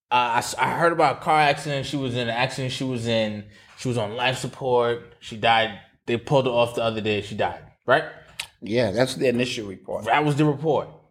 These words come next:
Speaker 1: right? I see footage of after the crash, you know, the ambulance or the fire department is bringing somebody out in body bag, and they're like, "Oh man, this looks horrible. Oh my God." And then you just see a woman pop out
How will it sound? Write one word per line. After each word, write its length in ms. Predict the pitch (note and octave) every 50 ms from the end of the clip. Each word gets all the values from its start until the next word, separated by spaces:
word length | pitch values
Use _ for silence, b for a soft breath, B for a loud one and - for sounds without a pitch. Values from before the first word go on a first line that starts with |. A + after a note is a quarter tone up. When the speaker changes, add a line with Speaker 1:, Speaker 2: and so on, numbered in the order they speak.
| _ _
Speaker 1:
right? 320 | - F#2+ A#2 C#3 C3 - - - - b b b b b b _ _ _ -
I 160 | - E3 F#3+ G3+
see 680 | G3+ - - A3+ G#3+ G#3 F#3+ F3+ E3+ D#3 - - _ _ _ _ _ _ _ _
footage 800 | - - - A3 A3 A#3 G3+ F3 D3 C3 B2+ A#2+ B2 - - - - -
of 540 | - C3+ C#3 C3+ C3+ C3 C3 A#2+ A2+ - - - -
after 280 | B2 D3 D#3+ - G3+
the 80 | F#3 F3+
crash, 680 | F#3 - G3 F3+ E3+ C#3+ B2 A#2 A2 - - - - - _ _ _ _ _ _ -
you 200 | - C3+ C#3 C#3+
know, 180 | B2+ A2+ G#2+
the 220 | G2 G2 - - C#3
ambulance 440 | D#3+ D#3 D#3 D#3 D#3+ D#3 D3+ C#3+ C3
or 180 | C3 B2 A#2+ A2
the 160 | G#2 A2+ A2
fire 260 | - - C#3+ C#3 D3+
department 480 | D3 C#3+ - E3 D#3+ D3+ D3 C#3 C3 A#2
is 60 | A2
bringing 360 | G#2 G2+ C3+ C#3+ D3 D3 D3
somebody 520 | D3 - E3 D3 C#3+ C#3+ C#3 C#3+ D3 C3+ C3+
out 280 | C3+ C3+ C3+ C#3 C#3
in 180 | B2+ A#2 A2 G#2
body 260 | G#2 B2 B2+ C3+ C#3+
bag, 400 | C3+ C3 C#3 C3+ C3+ C3 C3 B2
and 80 | B2 B2
they're 120 | B2+ B2
like, 160 | A#2+ A2 A#2 B2+
"Oh 220 | C3+ C3+ A#2+ A2
man, 500 | A#2 B2+ C3+ C#3 C3 B2+ A#2+ G#2+ G#2 G#2
this 200 | A2 A2+ - -
looks 140 | B2+ A2 -
horrible. 500 | - D3+ C#3 C3+ C#3 C3+ B2+ A#2+ A2+ A#2+
Oh 120 | B2 C3+ C3
my 140 | B2 A2 G#2+
God." 420 | A2 C3 C3+ C3+ C3 B2+ A#2 G#2 - B B B B B B B
And 180 | D3 D3+ D#3 D#3
then 160 | D#3 D#3 D#3+
you 100 | E3 E3
just 220 | D#3+ F3 F3+ F3+ -
see 260 | - - G#3 G#3+ G3+
a 60 | F#3
woman 380 | E3+ E3+ F#3 F3+ F3 F3 E3 D3+
pop 360 | D#3 - - F#3+ F#3 F#3 -
out 400 | F#3+ F#3 F#3 F3 D#3+ D3 C3+ -